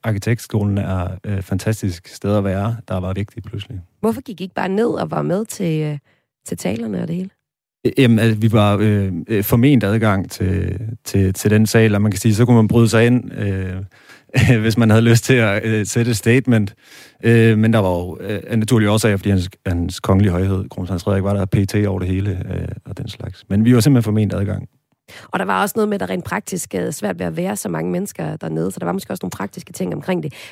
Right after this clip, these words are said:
Speaker 2: Du siger, at, øh, det her, at I ikke på en, en eller anden måde er inviteret med, det er i hvert fald, det oplever du ikke, at I var,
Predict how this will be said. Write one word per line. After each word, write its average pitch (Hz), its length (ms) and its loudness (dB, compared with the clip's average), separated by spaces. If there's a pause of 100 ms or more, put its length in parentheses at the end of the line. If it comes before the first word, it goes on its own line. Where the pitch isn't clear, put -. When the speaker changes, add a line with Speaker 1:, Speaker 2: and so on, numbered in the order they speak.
Speaker 2:
Du 254 60 0
siger, 294 520 -2
at, 202 320 -4
øh, 175 220 0 (160)
det 254 140 -2
her, 220 360 -2 (380)
at 190 200 -4
I 202 200 -6
ikke 190 480 0
på 196 180 -8
en, 247 180 0
en 330 140 0
eller 208 180 2
anden 185 160 0
måde 180 340 2
er 175 80 -6
inviteret 156 840 -6
med, 170 260 0
det 226 100 -6
er 214 40 -6
i - 0 -
hvert 175 180 -6
fald, 175 100 -18
det - 100 -12
oplever 214 300 -4
du 180 120 -8
ikke, 175 180 -6
at 156 80 -10
I 160 80 -12
var, 180 180 -2